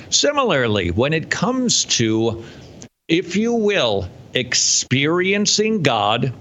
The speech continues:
we can go off the rails with that too. I'm hearing him speak. It's a mystical, buzzy feeling.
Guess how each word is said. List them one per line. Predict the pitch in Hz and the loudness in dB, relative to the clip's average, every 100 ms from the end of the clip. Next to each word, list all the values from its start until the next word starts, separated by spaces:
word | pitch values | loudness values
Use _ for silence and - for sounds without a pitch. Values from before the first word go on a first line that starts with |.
| - - | -16 -6
we | 117 143 - | -2 0 0
can | 185 151 | 0 0
go | 165 196 208 | 0 0 0
off | 185 - - | -2 -2 0
the | |
rails | 131 143 165 127 110 | 0 2 2 0 0
with | 117 | 0
that | 123 120 120 | 0 0 0
too. | - 127 85 - - - - - - | -2 0 -4 -10 -18 -20 -20 -6 -2
I'm | 113 | 0
hearing | 104 120 127 135 123 | 0 0 2 2 0
him | 127 123 | 0 0
speak. | - - 135 131 131 - - - - | 0 0 2 0 -2 -8 -12 -20 -4
It's | 165 - | -2 0
a | 135 | 0
mystical, | 120 143 - 151 - 127 | 2 0 0 0 0 0
buzzy | 113 - 127 127 127 123 | 0 0 0 2 0 0
feeling. | 120 - 127 127 123 120 123 | -2 0 0 2 2 2 0